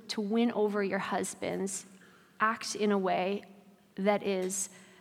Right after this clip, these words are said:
um, sharing the burden of them, that is, that is meeting the, actually, like, following a leading of your husbands." So Peter says that the way your life and your behavior will speak,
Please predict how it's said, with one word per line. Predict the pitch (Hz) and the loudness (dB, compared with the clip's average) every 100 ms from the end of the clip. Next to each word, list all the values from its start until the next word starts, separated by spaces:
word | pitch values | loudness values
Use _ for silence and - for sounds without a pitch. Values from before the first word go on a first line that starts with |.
| - | -4
um, | 190 185 196 190 - - - - - | 0 0 0 -2 -6 -20 -20 -20 -6
sharing | - - 220 208 208 | -2 2 4 4 4
the | 196 | 2
burden | 196 190 190 | 0 0 0
of | 185 | 0
them, | 190 190 | -2 2
that | 196 | 2
is, | 196 185 - - | 2 0 -4 -2
that | 196 | 0
is | 190 190 - - | -2 -4 -14 -2
meeting | 208 220 220 220 214 196 | 0 2 2 2 4 4
the, | 196 190 190 - - - | 4 2 0 -8 -16 -6
actually, | 254 - 254 | -4 -2 0
like, | 208 - - | -2 -4 2
following | 185 240 240 226 | 4 4 4 2
a | 208 | 2
leading | 202 196 202 190 185 196 - | 2 2 0 0 -2 -2 2
of | 202 190 | 4 4
your | 185 | 0
husbands." | 190 185 - 170 196 - - - - _ _ _ - - - - - | 0 -2 -4 -4 -4 -8 -16 -20 -20 _ _ _ -20 -16 -18 -18 -2
So | - 226 | 4 4
Peter | - 285 311 | 4 4 4
says | 285 262 214 196 190 | 4 6 6 4 0
that | 208 190 - - - - - | 4 6 4 -2 -18 -20 0
the | 214 | 4
way | 208 214 | 6 4
your | 233 277 269 | 4 2 4
life | 196 196 277 | 6 4 2
and | 220 208 | 2 2
your | |
behavior | 202 196 202 196 208 220 | 2 2 2 2 2 0
will | 196 | -2
speak, | - - - 202 269 - | -4 -6 -6 -4 -6 -12